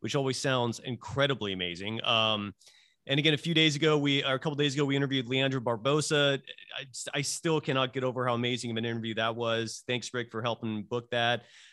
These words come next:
Um, yeah. So, and, and I guess that's it. We can follow Rick Barry on all social media platforms at Rick twenty-four Barry.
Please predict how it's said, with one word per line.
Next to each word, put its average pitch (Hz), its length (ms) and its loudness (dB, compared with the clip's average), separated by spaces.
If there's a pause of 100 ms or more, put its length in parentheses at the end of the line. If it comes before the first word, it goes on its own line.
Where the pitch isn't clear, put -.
(200)
Um, 107 680 0 (180)
yeah. 180 340 4
So, 143 300 0
and, 139 240 2
and 147 160 0
I 143 80 4
guess 147 120 0
that's 156 220 -2
it. 214 140 4
We 160 80 -2
can 165 100 -2
follow 190 280 2
Rick 175 220 2
Barry 175 300 4
on 165 100 4
all 160 140 4
social 156 300 -4
media 147 180 2
platforms 180 580 0
at 135 160 -2
Rick 143 200 -4
twenty-four 139 560 -4
Barry. 156 560 -2